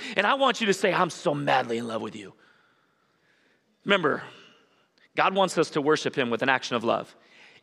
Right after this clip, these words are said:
In that moment, after that thirty-one days, you may receive an action of love, which would equate to a punch in the face.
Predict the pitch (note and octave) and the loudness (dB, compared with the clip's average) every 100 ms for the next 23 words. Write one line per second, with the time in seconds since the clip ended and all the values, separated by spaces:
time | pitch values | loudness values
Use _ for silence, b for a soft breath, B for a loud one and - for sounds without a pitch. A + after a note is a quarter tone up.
0 | - G3 A3 G#3+ F3 E3 D3 D3 - F3+ | -2 0 2 0 2 2 4 2 2 2
1 | - G3 E3 D#3+ - E3+ D#3 D3 C#3+ C3 | 2 2 2 2 0 2 4 4 2 2
2 | B2+ A#2+ - C3 G#3 F3 D#3 E3 C#3+ - | 0 0 -4 -2 0 2 2 4 0 0
3 | D#3 C3+ B2+ C#3 C#3+ C#3+ A#2 B2+ A#2 G#2+ | 0 0 2 0 2 0 4 4 4 2
4 | B2+ B2+ - C3+ A#2+ F#3 F#3 - B - | -2 -2 2 0 2 0 0 -2 B -2
5 | D3 A2+ - D#3+ D#3+ - C3 A#2 - D3 | 2 2 0 -4 -4 -6 -4 -4 -2 -6
6 | F2+ - - - | -6 -16 -18 -20